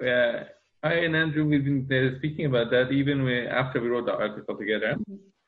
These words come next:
Speaker 1: Sadly, there was high expectation on Hamdouk's government to initiate reforms, uh,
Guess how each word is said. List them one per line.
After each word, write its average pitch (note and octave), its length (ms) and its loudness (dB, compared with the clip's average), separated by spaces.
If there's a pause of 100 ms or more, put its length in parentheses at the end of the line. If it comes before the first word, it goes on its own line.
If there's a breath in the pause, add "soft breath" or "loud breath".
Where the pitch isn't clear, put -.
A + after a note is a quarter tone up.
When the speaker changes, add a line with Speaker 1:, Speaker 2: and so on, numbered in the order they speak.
(1300)
Speaker 1:
Sadly, G#3+ 320 0
there F#3+ 120 2
was F3+ 280 0
high G#3 280 2
expectation F3 1120 -2
on C#3+ 300 2
Hamdouk's C#3+ 440 0
government C3+ 760 2
to C#3 260 2
initiate D#3 640 0
reforms, D3+ 840 0
uh, C3+ 440 -2